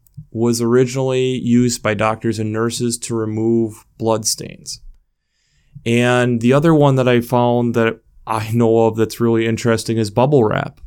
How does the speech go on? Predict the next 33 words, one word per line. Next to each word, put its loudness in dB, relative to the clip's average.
Bubble 2
wrap 2
was 0
invented -2
in 0
the -2
nineteen -2
fifties, 0
actually, -4
as -4
a -2
type -4
of -6
wallpaper. -4
So 4
when -2
we're 4
thinking 2
about 2
this 2
and -2
contemplating, 0
like, 0
what's 0
going -2
on, 0
I -6
think -2
it's -2
kind -2
of -2
flipping -2
Jesus's 0